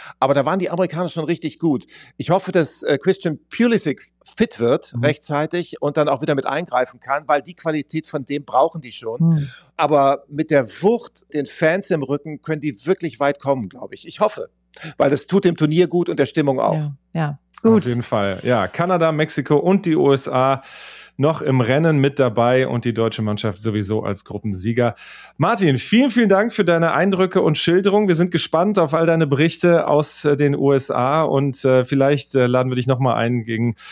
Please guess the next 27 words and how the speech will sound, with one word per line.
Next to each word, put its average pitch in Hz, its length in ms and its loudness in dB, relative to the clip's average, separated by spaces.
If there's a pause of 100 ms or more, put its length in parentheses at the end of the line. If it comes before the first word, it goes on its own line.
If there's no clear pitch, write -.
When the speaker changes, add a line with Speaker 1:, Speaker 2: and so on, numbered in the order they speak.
(160)
Speaker 2:
wenn 208 120 4
die 247 80 2
Deutschen 226 300 2
weiterkommen 151 400 0
als 110 100 -2
Achtelfinale. 117 600 -2
Dann 156 160 0
sprechen 160 280 -2
wir 151 80 0
uns 143 160 -2
noch. 123 80 -4 (160)
Speaker 1:
<laughs> - 1300 0
Alles 127 220 0
klar, 165 160 2
vielen 196 300 2
Dank. 190 260 2
Speaker 2:
Alles 165 160 0
Speaker 1:
Tschüss, 165 180 0
Speaker 2:
klar. 170 120 2
Speaker 1:
macht's 151 120 -2
gut, 165 140 -2
ihr 147 80 -2
beiden. 110 160 2
Speaker 2:
Tschüss, 208 140 4
Speaker 3:
Ciao, 175 160 2
Speaker 2:
Martin. 208 120 2
Speaker 3:
Martin. 196 420 0